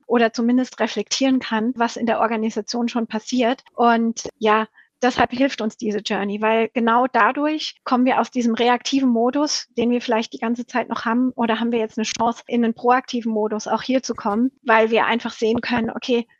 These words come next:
wo wären die ersten Ansatzpunkte und wo nicht? Die, wo sind konkret die nächsten Schritte? Es ist, häufig ist es so, wir sind fast wie so Fußballspieler oder so eine Kinderfußballgruppe. Wir rennen alle dem Ball hinterher und zwar wie so eine Kleinkindgruppe, die halt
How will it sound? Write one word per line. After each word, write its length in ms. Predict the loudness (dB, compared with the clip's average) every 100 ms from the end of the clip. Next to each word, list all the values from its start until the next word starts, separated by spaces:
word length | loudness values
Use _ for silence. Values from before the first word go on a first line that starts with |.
| _ _
wo 200 | 0 2
wären 280 | 4 2 2
die 120 | 0
ersten 320 | 0 -2 -2 -2
Ansatzpunkte 840 | 0 0 -2 -4 -2 -2 -2 -2
und 220 | -2 -2
wo 100 | 0
nicht? 380 | 0 -2 -4 -12 _ -8
Die, 100 | -8 -8
wo 200 | -4 -2
sind 200 | 0 0
konkret 400 | 0 -2 0 0
die 80 | 0
nächsten 320 | -2 -4 -6
Schritte? 400 | -4 -4 -2 -2 -2
Es 180 | -6 -4
ist, 240 | -6 -8 _ -20 -6
häufig 340 | 0 2 0 -8
ist 160 | -6
es 140 | -4 0
so, 240 | 2 2 -2 -16
wir 380 | -2 2 2 2
sind 280 | 0 0 0
fast 280 | -2 -2
wie 140 | -2 0
so 260 | 2 0 -2 -4
Fußballspieler 800 | -2 2 2 0 0 2 4 4
oder 180 | 2 0
so 60 |
eine 180 | 0 0
Kinderfußballgruppe. 1040 | 2 2 2 0 0 0 0 -2 -2 0
Wir 120 | 0 -2 -4
rennen 320 | 0 2 4 4
alle 360 | 4 4 2 0 -14 -4
dem 160 | 0 4
Ball 220 | 6 6
hinterher 520 | 4 2 2 4 4
und 160 | 4 2
zwar 260 | 4 4 4
wie 100 | 0
so 80 |
eine 160 | 2 0
Kleinkindgruppe, 840 | 2 2 2 0 -2 0 -2 0
die 180 | -2 0
halt 260 | 2 0